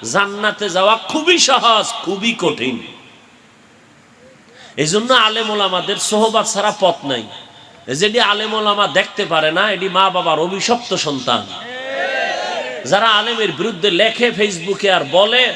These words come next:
মা বাবার অভিশপ্ত সন্তান, একটাও মা বাবার আদরের সন্তান না।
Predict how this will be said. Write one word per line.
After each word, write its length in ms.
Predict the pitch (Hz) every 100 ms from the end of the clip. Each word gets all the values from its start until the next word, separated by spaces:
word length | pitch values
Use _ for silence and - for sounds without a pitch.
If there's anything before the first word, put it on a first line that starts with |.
| -
মা 220 | 143 208
বাবার 320 | 190 185 175
অভিশপ্ত 640 | 185 240 294 - 269 - 226
সন্তান, 500 | - 160 127 127 107 - 247 302 - - - -
একটাও 580 | 156 220 233 - 269 269
মা 180 | 247 226
বাবার 280 | 202 190 180
আদরের 340 | 160 180 180
সন্তান 480 | 143 151 127 139 123
না। 180 | 107